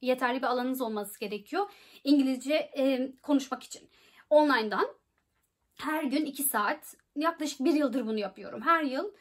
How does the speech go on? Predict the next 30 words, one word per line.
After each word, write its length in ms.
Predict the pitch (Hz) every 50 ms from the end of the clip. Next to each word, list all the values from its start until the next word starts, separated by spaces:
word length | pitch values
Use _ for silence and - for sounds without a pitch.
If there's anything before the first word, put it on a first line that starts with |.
| _ _ _
her 180 | - 320 330
gün 320 | 302 220 226 349 466 508 - _ _ _
iki 160 | 320 320 -
saat 480 | - - - 254 226 294 392 392 - - - - _ _ _ _ _ _ _ _ -
İngilizce 400 | 370 349 339 349 285 247 233 226
konuşuyorum. 600 | 226 214 208 208 - - 151 127 - - - _ _ _ - - _
Mesela 200 | 311 330 - 339
şu 120 | 320 349 330
an 80 | 320
I 40 | 294
E 40 | 311
L 120 | 311 311
T 40 | 302
S'e 80 | - 339
hazırlandığım 580 | 339 285 262 262 302 285 277 285 285 311 277
için 320 | 233 220 - 392 480 494 - - _ -
benimle 340 | 269 302 381 381 349 330 247
birlikte 280 | 240 247 247 - 294 277
aynı 200 | 311 302 285 -
I 20 |
E 180 | 277 277 277 277
L 80 | 277
T'e 120 | - 320 294
hazırlanan, 680 | 277 285 240 254 262 226 208 208 226 311 415 466 - - _ _ _ _ 285
e, 80 | 285
bir 100 | 269 302
kişiyle 340 | 285 285 - - 240 254 302
uzun 280 | 302 339 302 285 370 403
süreden 460 | 392 - 302 277 240 220 214 214 202
beri 180 | 202 214 320